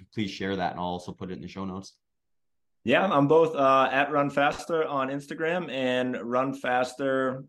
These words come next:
Speaker 2: uh, dot com. And that is R U N F A S T A H, 'cause I am from Boston. So Fasta is spelled
Speaker 1: <laughs>
Speaker 2: Fasta with the A H.
Speaker 1: There you go. And you got the Boston green too.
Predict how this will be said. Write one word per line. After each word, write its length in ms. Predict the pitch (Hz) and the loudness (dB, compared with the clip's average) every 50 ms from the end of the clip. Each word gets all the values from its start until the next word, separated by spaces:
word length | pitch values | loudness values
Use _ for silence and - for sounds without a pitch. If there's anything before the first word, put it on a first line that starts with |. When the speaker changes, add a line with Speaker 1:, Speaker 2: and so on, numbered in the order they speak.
| _ - | _ -8
Speaker 2:
uh, 480 | 120 120 117 120 123 123 123 120 120 120 120 - _ _ _ _ _ _ _ _ _ _ - | -4 0 2 4 6 6 6 4 4 2 -2 -10 _ _ _ _ _ _ _ _ _ _ -2
dot 180 | 123 123 120 - | 0 0 0 0
com. 380 | 135 143 147 123 98 95 - - | 0 0 0 0 -2 -2 -4 -4
And 120 | 107 107 | -2 0
that 120 | 110 113 | 0 2
is 140 | 117 113 98 | 0 0 -2
R 340 | - - 107 113 120 127 131 | -4 -4 0 2 2 4 2
U 240 | 135 131 135 135 131 | 2 0 0 0 0
N 220 | 127 135 135 127 | -2 -2 -4 -6
F 280 | - 120 123 127 127 - - - | -6 -4 -4 -4 -4 -6 -8 -4
A 280 | 123 123 123 123 120 | 0 2 2 2 2
S 300 | - 123 120 113 - - _ | 0 0 0 0 0 -4 _
T 460 | - - 185 180 170 165 151 - - _ - | -6 -4 -4 -2 -2 -4 -6 -8 -10 _ -2
A 80 | 160 156 151 143 - | 0 2 2 2 2
H, 500 | 120 123 120 107 92 - - - - _ - | 2 2 2 2 0 -2 -8 -12 -12 _ -2
'cause 200 | 113 104 104 101 | -2 -2 0 0
I 200 | - 101 104 107 | 0 0 2 2
am 100 | 110 110 | 2 2
from 180 | - 113 104 | 2 2 2
Boston. 500 | 98 113 117 117 117 - - 143 131 127 117 | 4 4 4 4 2 2 -2 -4 -4 -4 -4
So 180 | - 110 104 | -2 -2 -2
Fasta 580 | 101 - - 123 117 117 113 - - 123 113 - | -2 -2 0 0 2 0 0 -2 -2 -4 -2 -2
is 200 | 107 107 101 - | -4 -6 -8 -8
spelled 500 | - _ - 120 120 113 113 110 110 107 - - _ _ _ _ _ _ _ _ _ _ _ _ _ _ _ _ _ _ _ - | -8 _ 2 4 6 6 6 6 4 2 -2 -12 _ _ _ _ _ _ _ _ _ _ _ _ _ _ _ _ _ _ _ -14
Speaker 1:
<laughs> 180 | 135 160 160 147 | -10 -10 -8 -4
Speaker 2:
Fasta 560 | 101 104 107 107 104 - - - 110 101 95 | 0 0 2 0 0 -4 -4 -2 -2 0 0
with 140 | 98 101 101 | 0 -2 -2
the 140 | 113 98 - | -4 -4 -2
A 40 | 98 | 0
H. 800 | 107 107 107 107 - - 101 101 101 98 92 90 - - - - - _ _ _ - | 0 0 0 0 -2 0 0 2 2 2 0 -4 -8 -12 -14 -14 -16 _ _ _ -8
Speaker 1:
There 200 | 127 139 139 139 | -4 -2 -2 0
you 120 | 139 131 | -2 -2
go. 240 | 120 127 131 139 147 | 0 0 2 2 2
And 100 | 143 127 | 2 0
you 60 | 120 | 0
got 180 | 113 123 120 - | 0 0 0 0
the 60 | 117 | -2
Boston 480 | 117 113 110 113 120 117 - 120 113 113 | 0 2 4 4 2 2 -2 -6 -6 -6
green 380 | 98 107 113 117 117 110 104 | -6 -4 -4 -4 -4 -4 -4
too. 300 | 98 110 110 107 104 92 | -6 -6 -4 -4 -4 -6